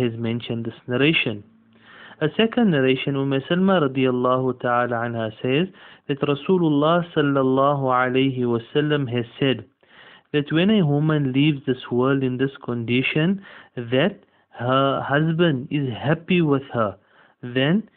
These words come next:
she will enter into paradise. This hadith is made mention of in Tirmidhi Sharif. A point to remember and something for us to understand, whenever a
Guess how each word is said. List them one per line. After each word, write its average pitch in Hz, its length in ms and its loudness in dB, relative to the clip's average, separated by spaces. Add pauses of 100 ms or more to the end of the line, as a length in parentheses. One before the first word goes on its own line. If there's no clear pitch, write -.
(320)
she 170 100 2
will 151 280 4
enter 151 380 0
into 117 440 -2
paradise. 123 560 0 (1500)
This 175 100 0 (140)
hadith 143 420 0
is 117 120 -6
made 120 260 -4
mention 143 460 -2
of 123 140 -4
in 156 160 -2
Tirmidhi 175 520 0 (100)
Sharif. 113 280 -4 (1400)
A 180 100 0
point 226 380 2
to 202 80 4
remember 135 720 2 (200)
and 147 200 -4
something 196 400 0
for - 140 -2
us 139 100 -2 (100)
to 143 80 0
understand, 120 760 -2 (320)
whenever 208 600 0
a 151 220 2